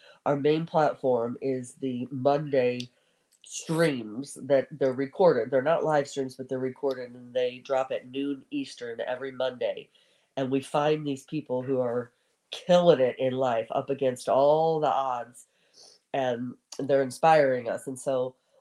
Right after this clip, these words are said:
last week, on Monday, we had Don Cockcroft, who is the legendary kicker punter for the Cleveland Browns, the Cardiac Kids era. That was Coach Sam Rutigliano,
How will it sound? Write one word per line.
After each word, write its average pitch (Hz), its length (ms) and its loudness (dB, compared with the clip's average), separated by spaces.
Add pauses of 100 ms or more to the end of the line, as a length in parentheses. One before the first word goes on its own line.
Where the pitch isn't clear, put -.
last 151 460 0
week, 139 460 -8
on 131 480 -6
Monday, 135 440 0
we 127 180 -4
had 120 300 -6
Don 135 440 -4
Cockcroft, 117 840 -6 (380)
who 147 160 -2
is 135 260 -2
the 135 180 0
legendary 131 1040 0
kicker 131 500 -2
punter 123 540 -4 (140)
for 123 220 0
the 120 100 -10
Cleveland 123 380 -6
Browns, 120 500 -4 (300)
the - 60 -20
Cardiac 127 580 0
Kids 123 340 -6
era. 117 340 -4 (720)
That - 160 -4
was - 240 -12 (100)
Coach 127 260 -2
Sam 123 300 -2
Rutigliano, 117 920 -6